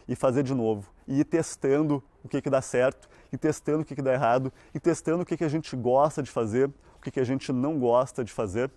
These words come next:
E basicamente a gente precisa de persistência. Eu acho que essa aqui é a palavra-chave final dessa grande ideia. Persiste, tenha persistência e,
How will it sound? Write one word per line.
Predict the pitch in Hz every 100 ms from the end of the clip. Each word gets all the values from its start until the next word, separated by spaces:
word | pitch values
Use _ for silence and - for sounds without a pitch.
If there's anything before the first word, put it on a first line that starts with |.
| _ _
E | -
basicamente | 131 165 170 151 139 160 156
a |
gente | 135 139
precisa | 147 139 156 147
de | 143
persistência. | - - 156 147 - 151 - 120 117 120 - 113 101 -
Eu | 113
acho | 117
que | -
essa | 139
aqui | 143 - 131 139
é | 120
a | 120
palavra-chave | 131 113 110 117 131 127 - 113 117 123
final | - 165 120 117 131 135 -
dessa | 117 -
grande | 120 110 110 117 123
ideia. | - 123 104 104 104 98 - - -
Persiste, | 202 208 151 147 - - - -
tenha | 143 139
persistência | 151 156 - - 127 117 120 - 104 - - - - -
e, | 151 165